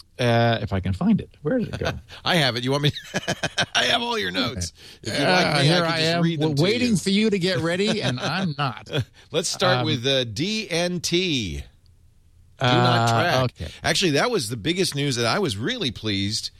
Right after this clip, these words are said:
Speaker 2: uh, that came out of, um, uh, the week's news was, uh, the Obama administration, um, threw its support behind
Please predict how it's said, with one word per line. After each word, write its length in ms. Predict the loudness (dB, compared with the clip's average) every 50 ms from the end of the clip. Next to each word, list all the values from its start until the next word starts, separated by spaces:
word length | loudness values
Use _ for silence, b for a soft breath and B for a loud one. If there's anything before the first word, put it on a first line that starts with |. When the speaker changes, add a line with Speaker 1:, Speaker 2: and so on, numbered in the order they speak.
| b b b b b b b b -8
Speaker 2:
uh, 60 | -4
that 180 | -2 -2 -2 0
came 280 | 0 0 2 2 4
out 220 | 4 4 4 4 2
of, 280 | 2 0 0 0 0
um, 420 | 0 2 2 2 0 -2 -6 -8 -10 -8
uh, 240 | -6 -4 -2 -2 -2
the 200 | 0 2 2 2 4
week's 320 | 2 2 2 2 -2 0
news 400 | 0 0 2 0 0 -2 -2 -2
was, 320 | 0 0 0 0 0 0
uh, 160 | 2 0 0 0 B B B B B B B B -8
the 220 | -8 -2 0 0 2
Obama 260 | 4 4 2 4 2
administration, 920 | 2 4 4 4 4 2 2 2 4 4 4 4 2 2 2 2 2 2 2 2
um, 480 | 2 2 4 4 4 2 2 0 -2 -6 _ b b b b b b b b b _ -20 -12
threw 220 | -2 2 4 4
its 120 | 4 4 2
support 360 | 0 0 0 2 0 0 2
behind 460 | 2 4 4 4 4 2 0 -2 -4